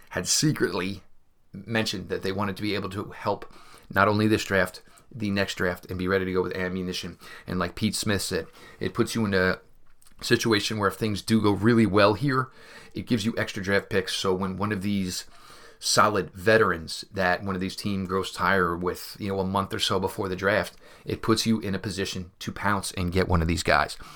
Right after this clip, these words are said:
You drop back to eighty-eight. You select Jordan Elliott, the defensive tackle. Texas kid, started at Texas, uh, you know, then transferred out to Missouri after obviously, you know, sitting down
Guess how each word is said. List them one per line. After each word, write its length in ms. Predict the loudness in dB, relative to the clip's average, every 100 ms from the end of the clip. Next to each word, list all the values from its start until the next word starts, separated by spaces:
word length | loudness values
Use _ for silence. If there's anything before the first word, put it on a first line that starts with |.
| -20 -10
You 100 | -10
drop 280 | 0 0 2
back 180 | 0 0
to 120 | -4
eighty-eight. 460 | -6 -4 -6 -6 -8
You 80 | -8
select 540 | -2 4 4 2 -8
Jordan 340 | -2 0 0
Elliott, 320 | -2 -2 -4 -6
the 80 |
defensive 400 | -10 -8 -10 -10
tackle. 460 | -6 -4 -4 -8 -14 -20 -20 -20 -12
Texas 360 | 2 2 2 -4
kid, 240 | -2 -2
started 420 | 0 2 2 2
at 60 | -2
Texas, 580 | -2 -2 0 -2 -4 -8 -16 -20 -18 -8
uh, 180 | -6 -4
you 80 |
know, 140 | -6 -4
then 280 | -2 -2 -4 -2
transferred 420 | 0 0 0 0
out 120 | 0
to 60 | -2
Missouri 480 | 0 2 2 0
after 260 | -4 -4 -6 -4
obviously, 300 | -4 -4 -8
you 80 | -6
know, 60 | -6
sitting 360 | -6 -4 -4
down 280 | -2 -4